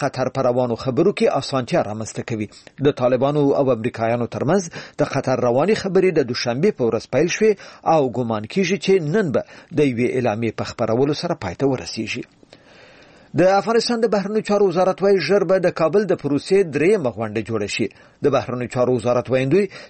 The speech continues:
صبغت الله احمدي نن پنجشنبه ازادي راډیو ته وویل، د دې ناستې د بحث اصلي موضوع به د حکومت او طالبانو ترمنځ د سولې د مخامخ خبرو د پروسې پیل وي. طالبانو تر اوسه پورې د افغانستان له حکومت سره له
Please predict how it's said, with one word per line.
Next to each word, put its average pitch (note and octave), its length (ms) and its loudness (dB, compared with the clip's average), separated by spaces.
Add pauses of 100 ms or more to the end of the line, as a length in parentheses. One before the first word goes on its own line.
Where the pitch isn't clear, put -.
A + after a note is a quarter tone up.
صبغت D3 400 0
الله D#3 420 2
احمدي C3 480 0
نن F3+ 320 0
پنجشنبه D#3+ 560 2
ازادي E3+ 380 2
راډیو B2 260 0
ته C#3 100 0
وویل، F#3+ 300 2 (500)
د - 20 4 (260)
دې A#3+ 100 2 (120)
ناستې G3+ 460 0
د D3+ 140 2
بحث E3 260 -4 (200)
اصلي C#3+ 320 -2
موضوع B2+ 400 2
به A2 80 2 (400)
د D#3 120 6 (120)
حکومت E3 480 0
او G#3 180 4
طالبانو D#3 480 2
ترمنځ E3+ 380 -2
د A#2+ 120 0
سولې F#3 300 2
د B2+ 140 0
مخامخ A#2 420 0
خبرو D#3+ 380 2
د - 160 0
پروسې A2+ 420 -4
پیل B2+ 260 0
وي. F2+ 100 -2 (440)
طالبانو C3 480 2
تر D#3+ 100 0
اوسه A#2+ 180 -2
پورې F#3 300 0
د A2+ 80 0
افغانستان A#2+ 540 -4
له - 100 2
حکومت D3+ 400 -2
سره G3+ 160 2 (380)
له B2 160 2